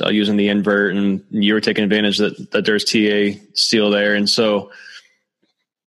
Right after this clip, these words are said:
part of me, I, I tried to pick up my camera and keep it in my hands when I wasn't, wasn't shooting. I tried to, but also part of me was just like, I just wanted to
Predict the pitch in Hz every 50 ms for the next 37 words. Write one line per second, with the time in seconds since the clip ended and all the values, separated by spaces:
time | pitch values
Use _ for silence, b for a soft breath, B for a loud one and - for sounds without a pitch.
0 | _ - 139 139 151 165 170 160 143 135 127 127 127 123 120 - _ _ _ _
1 | _ _ _ _ _ _ _ _ _ _ - 127 - - - - - 123 123 -
2 | _ _ _ _ - 131 - 196 220 196 180 - 165 - 151 139 - - _ _
3 | _ _ _ _ _ _ _ 107 113 - - 127 117 113 110 101 98 95 95 92
4 | - _ _ _ _ _ _ _ _ _ _ _ _ _ _ _ _ _ _ _
5 | _ _ _ _ _ 120 117 110 - 127 - - 113 110 107 104 104 113 110 104
6 | 101 98 95 92 104 101 98 98 98 104 104 90 98 92 - - _ _ _ _
7 | _ _ _ _ _ _ _ - 104 95 95 92 - - 107 90 78 76 82 -
8 | - - 120 104 98 87 78 - 76 78 - - _ _ _ _ _ _ _ _
9 | _ _ _ _ _ _ _ _ _ - 120 120 147 190 - 160 - - 135 131
10 | 127 120 110 107 110 - - 113 107 98 90 - 117 147 170 160 - 160 156 143
11 | 120 113 104 -